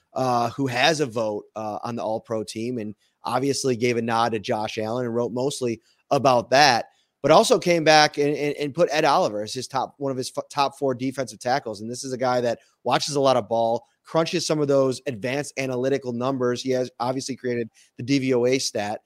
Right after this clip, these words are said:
Um, but I thought Ed Oliver was an absolute terror today. And this is an, a-, an offensive line that I think you can have some success against. You look at next week and who the Bills,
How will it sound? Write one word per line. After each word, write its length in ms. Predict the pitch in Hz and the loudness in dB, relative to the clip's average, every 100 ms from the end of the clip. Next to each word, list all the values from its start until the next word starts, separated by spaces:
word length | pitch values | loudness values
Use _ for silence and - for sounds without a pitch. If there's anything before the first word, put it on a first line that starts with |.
| _ _ - | _ _ -2
Um, 520 | 127 135 120 117 113 _ - | 2 4 2 -2 -8 _ 0
but 100 | 151 | 2
I 100 | 180 | 6
thought 160 | 165 | 6
Ed 160 | 143 151 | 6 6
Oliver 420 | 143 143 123 131 | 6 4 2 0
was 220 | 123 113 | -2 -4
an 60 | 113 _ | -8 _
absolute 800 | 120 131 135 - 135 127 127 127 - _ _ | -6 -4 -4 -2 -2 0 0 -2 -6 _ _
terror 560 | - 139 160 160 92 - - | -10 -2 0 0 -2 -10 -6
today. 400 | 139 110 107 - | -4 -4 -6 -6
And 180 | 135 143 - _ - | -4 -6 -8 _ -2
this 160 | 226 | 0
is 100 | 254 | 0
an, 140 | 240 196 | -4 0
a-, 180 | 202 190 | 0 2
an 60 | 190 | 2
offensive 420 | 185 196 180 151 | 2 4 2 0
line 240 | 147 165 165 | 0 2 2
that 80 | |
I 80 | 143 | 0
think 200 | 147 160 | -2 -6
you 60 | 139 | -6
can 100 | 143 | -4
have 280 | 135 143 127 | -2 -4 -4
some 320 | 156 143 131 _ - | -4 -4 -6 _ -10
success 460 | 143 - 156 143 | -6 2 2 2
against. 340 | 151 156 160 139 | 0 -2 -2 -6
You 100 | 127 | 0
look 220 | 143 147 | 0 0
at 80 | 117 | -2
next 340 | 131 131 - | -2 -4 -8
week 460 | 107 147 156 139 - _ - | -2 2 2 0 -10 _ -12
and 80 | 123 | -2
who 140 | 147 | 0
the 80 | 139 | 0
Bills, 720 | 101 147 160 160 156 147 | 4 6 8 6 4 2